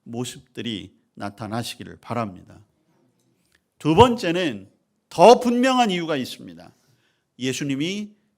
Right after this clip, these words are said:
다시 오시기, 다시 오시기 때문에 거룩하게 살아야 합니다.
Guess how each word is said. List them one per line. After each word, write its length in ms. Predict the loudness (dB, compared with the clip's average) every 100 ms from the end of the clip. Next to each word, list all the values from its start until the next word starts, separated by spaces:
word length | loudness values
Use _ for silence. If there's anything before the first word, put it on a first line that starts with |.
| _
다시 420 | -12 -4 -4 -4 -4
오시기, 480 | -4 -4 -10 -16 -18 -20 -20 -18 -16 -16 _ _
다시 640 | 2 4 4 0 -2 -6 _ _
오시기 540 | 0 0 0 -6 -12 -10
때문에 600 | -12 -8 -6 -6 -8 _ _ _ _
거룩하게 460 | -10 -10 -12 -14
살아야 340 | -12 -14 -14 -14
합니다. 440 | -18 -20 -20 -20